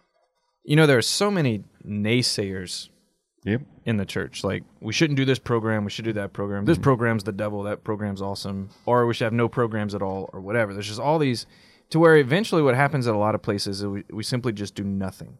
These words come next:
Speaker 2: Yeah.
Speaker 1: for youth.
Speaker 2: Right.
Speaker 1: So how do, how do we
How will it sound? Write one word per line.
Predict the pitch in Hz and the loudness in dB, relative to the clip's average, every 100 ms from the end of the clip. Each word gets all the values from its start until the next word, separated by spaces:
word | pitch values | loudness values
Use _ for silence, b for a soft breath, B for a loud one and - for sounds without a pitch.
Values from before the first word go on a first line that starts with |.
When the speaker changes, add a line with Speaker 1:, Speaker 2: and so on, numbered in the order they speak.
| - | -8
Speaker 2:
Yeah. | 110 - _ | -8 -8 _
Speaker 1:
for | - | -10
youth. | 98 98 107 - | -8 -8 -12 -6
Speaker 2:
Right. | 98 98 - B | -2 -2 -4 B
Speaker 1:
So | - 175 165 147 113 - _ _ _ _ _ _ _ _ _ _ _ _ _ _ | 0 6 6 6 0 -8 _ _ _ _ _ _ _ _ _ _ _ _ _ _
how | - 165 | -6 -2
do, | 220 285 | 2 0
how | - 180 | 0 -4
do | 208 | -2
we | 233 123 | -4 -4